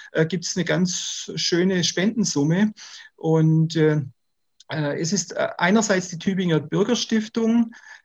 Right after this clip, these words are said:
ähm, die viele Projekte in Tübingen, äh, sponsert. Und auf der anderen Seite, also wir haben zwei Spendenpartner.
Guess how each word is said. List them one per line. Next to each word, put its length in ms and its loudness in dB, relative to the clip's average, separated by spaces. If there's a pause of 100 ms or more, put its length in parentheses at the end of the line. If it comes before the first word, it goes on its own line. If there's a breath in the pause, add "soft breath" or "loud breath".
ähm, 540 0
die 380 -4
viele 320 0
Projekte 560 0
in 120 -2
Tübingen, 540 0
äh, 260 -6
sponsert. 640 -2
Und 440 -4
auf 180 -2
der 160 -8
anderen 300 0
Seite, 480 0
also 200 -6
wir 140 -2
haben 320 -2
zwei 300 -4
Spendenpartner. 880 -2